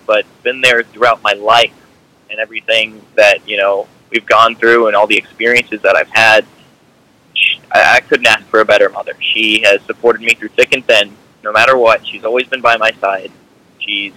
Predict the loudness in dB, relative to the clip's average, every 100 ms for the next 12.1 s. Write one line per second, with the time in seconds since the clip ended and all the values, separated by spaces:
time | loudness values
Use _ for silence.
0 | -14 -2 2 4 2 2 2 2 0 2
1 | 2 2 0 0 -2 -20 -16 -16 -4 0
2 | 0 0 0 2 2 4 6 4 0 -8
3 | _ _ -2 -2 -4 -12 -8 -6 0 0
4 | 0 -4 -4 2 4 2 2 0 0 -2
5 | -8 _ _ _ -18 -16 -16 _ -8 -2
6 | 2 4 4 4 4 6 6 2 -2 -6
7 | -4 -4 -8 -8 -4 0 -2 -4 -4 0
8 | 0 -2 -2 -4 -4 -12 -4 0 0 -2
9 | -6 -14 -20 _ _ _ _ 0 2 2
10 | 0 0 -2 0 2 0 -2 -6 -2 -2
11 | -6 _ _ -2 0 4 2 2 2 0
12 | -2